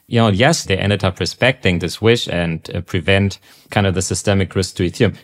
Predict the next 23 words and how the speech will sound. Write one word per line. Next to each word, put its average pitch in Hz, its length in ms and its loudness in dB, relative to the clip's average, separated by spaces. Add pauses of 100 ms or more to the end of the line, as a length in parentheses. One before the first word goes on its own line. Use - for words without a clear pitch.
initially 107 540 2
in 95 100 0
the 85 80 -2
sale, 104 460 0 (440)
but 92 140 -2
it 92 100 -2
had 101 140 0
all 104 220 2
kinds 95 360 0
of 95 140 -4
negative 90 420 0
effects. 135 440 -2 (280)
So 90 320 2 (260)
first 117 380 0
of 95 100 2
all, 87 280 -2 (120)
it 104 100 2
was 107 180 4
extremely 165 440 2
unfair 131 480 2
who 127 100 2
could - 200 -2
contribute, - 520 -2